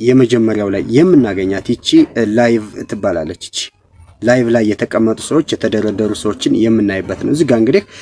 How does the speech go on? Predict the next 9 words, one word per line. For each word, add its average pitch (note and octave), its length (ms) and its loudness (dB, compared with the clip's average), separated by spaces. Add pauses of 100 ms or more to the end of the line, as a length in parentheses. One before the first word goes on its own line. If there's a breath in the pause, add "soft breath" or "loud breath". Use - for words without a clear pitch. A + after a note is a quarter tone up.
(160 loud breath)
እንደዚህ D#3+ 360 2
ስክሮል C#3 320 2
እያደረግን B2+ 520 2 (160)
የምንፈልገውን A#2 800 2
ሰው F3+ 260 0
ማየት G#2+ 360 -2 (220)
እንችላለን። G#2 600 -2
ሁለተኛው E3+ 560 4 (100)
አይከን C3+ 400 2